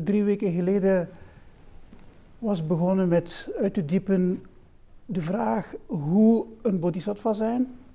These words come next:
On avait fait ça en étudiant les trois premiers chapitres du Sutra du Diamant. We hadden dat gedaan met de, de eerste drie hoofdstukken van de Diamant Sutra te bestuderen.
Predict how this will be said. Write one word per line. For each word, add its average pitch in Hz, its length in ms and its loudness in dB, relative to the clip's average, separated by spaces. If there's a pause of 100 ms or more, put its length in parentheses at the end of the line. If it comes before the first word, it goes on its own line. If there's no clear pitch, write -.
(680)
On 196 160 0
avait 185 280 2
fait 202 240 4
ça 180 520 4
en 160 80 2
étudiant 175 560 0
les 156 260 -2 (840)
trois 180 180 -2
premiers 190 300 0
chapitres 190 500 -2
du 151 100 -2
Sutra 190 320 -6
du 165 120 -2
Diamant. 170 440 2 (1160)
We 190 140 0
hadden 175 260 2
dat 180 180 2
gedaan 175 540 0
met 160 180 0
de, 170 140 -4
de 165 400 -2
eerste 185 340 -2
drie 185 220 0
hoofdstukken 170 540 -2
van 156 140 0
de 147 180 0
Diamant 156 340 0
Sutra 170 480 -2
te 180 100 -4
bestuderen. 160 640 -4